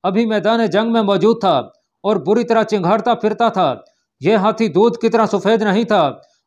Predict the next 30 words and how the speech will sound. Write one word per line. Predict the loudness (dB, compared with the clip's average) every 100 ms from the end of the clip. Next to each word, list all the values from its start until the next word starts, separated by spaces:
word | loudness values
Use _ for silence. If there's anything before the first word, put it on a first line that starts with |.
| _
बल्कि | -2 0 0
इसका | -2 0 0
रंग | 0 2
दूसरे | 0 2 2
हाथियों | 2 0 -2 -2
की | 0
निस्बत | -2 0 -2 0
इतना | 0 0
हल्का | 2 0 0
था | 0 0 -2 -10 _ _
कि | -6
सफेद | -4 -2 -2 0
लगता | 0 0 -2 0
था। | 0 -2 -4 _ _ _
इसका | -2 0 0
रंग | 0 -2
सफेदी | -6 -2 -2 0 0
मैल | 0 0
था। | 0 0 -2 -10 _ _ _
अबू | -2 2
उबैद | 2 2 2
ने | 2 0
इस | 0
हाथी | -2 0 0
को | 0
ख़त्म | 0 -2 0
करने | 0 0 0
का | 0
इरादा | 2 2 0
किया | 0 0 0 -2